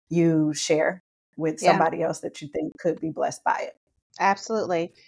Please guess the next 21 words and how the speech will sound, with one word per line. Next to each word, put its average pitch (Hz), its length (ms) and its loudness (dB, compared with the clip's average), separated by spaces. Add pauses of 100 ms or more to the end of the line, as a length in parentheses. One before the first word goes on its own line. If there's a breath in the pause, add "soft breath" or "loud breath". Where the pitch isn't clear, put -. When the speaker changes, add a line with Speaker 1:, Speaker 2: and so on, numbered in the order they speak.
(220 soft breath)
Speaker 2:
And 165 80 0
Speaker 1:
right. 202 80 -4
Speaker 2:
so 208 180 2
the 190 140 0
grounding 220 500 0
scripture 196 800 -2
for 175 160 4
today 165 540 4
is 156 100 -2
in 160 140 -2
Zephaniah. 160 800 0 (360)
It's 165 200 -12
chapter 175 360 -2
three, 214 720 -2
verse 175 300 2
seventeen, 175 760 2
and 156 80 -2
I'm 156 100 -2
gonna 156 200 -2
start 160 280 0
reading. 151 400 -2